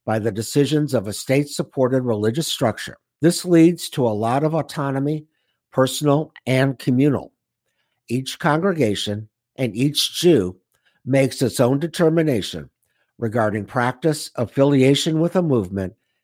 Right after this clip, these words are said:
and even the hiring of clergy. And just as important, we Jews self-fund our organizations and institutions. There is no state support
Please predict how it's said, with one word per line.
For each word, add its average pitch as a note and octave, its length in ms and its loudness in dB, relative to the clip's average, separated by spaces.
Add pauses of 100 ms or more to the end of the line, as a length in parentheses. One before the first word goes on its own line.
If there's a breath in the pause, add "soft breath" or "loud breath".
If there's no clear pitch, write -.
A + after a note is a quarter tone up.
(160)
and B2 160 -6
even C#3+ 320 4
the B2 100 -2
hiring G#2+ 480 -2
of G#2 160 -8
clergy. A2 520 -4 (800)
And G#2 160 -6
just C3 320 -2
as F3 120 0
important, B2 580 -2 (460)
we C#3 280 2
Jews D3 420 2
self-fund C#3 800 -2
our A2 140 0
organizations B2+ 960 -2
and B2 120 -2
institutions. C3 840 -4 (180)
There A#2+ 160 4
is G#2+ 180 0
no B2 280 2
state C3 420 -4
support B2 560 -4